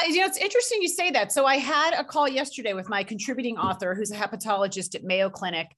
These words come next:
Um, and he says he hasn't really seen that case pop up. Um, typically, an indicator of any kind of harm to the liver or inflammation in the liver is gonna be elevated by those enzymes.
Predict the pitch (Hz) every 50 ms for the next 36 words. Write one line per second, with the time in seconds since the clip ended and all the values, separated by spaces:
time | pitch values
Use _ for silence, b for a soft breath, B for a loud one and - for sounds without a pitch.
0 | B B B B B B B _ 202 208 208 208 208 214 214 208 208 - 220 220
1 | 220 220 220 - - 233 254 277 277 - 294 269 254 - 254 240 190 - - 214
2 | 233 247 269 269 240 208 240 226 220 208 202 - - - 269 262 262 240 214 220
3 | 202 - - - - 226 214 202 208 - - - 226 196 185 - 190 180 143 120
4 | - _ - - _ 185 196 185 185 180 190 - 285 - 285 294 285 269 240 240
5 | 233 220 214 214 - - _ _ _ - 220 220 - - 269 285 285 285 285 285
6 | 277 247 226 220 220 214 214 202 214 226 269 285 320 311 - - 254 220 208 202
7 | 185 160 - 220 226 220 233 247 254 247 320 285 247 262 262 262 254 240 254 233
8 | 214 196 208 202 196 196 196 202 202 226 220 - 220 208 202 185 185 190 185 180
9 | 180 - 196 185 - 247 254 254 233 247 226 - 208 214 208 202 202 202 202 185
10 | 185 180 160 190 185 185 175 175 175 175 175 151 151 151 156 - - 107 - -
11 | -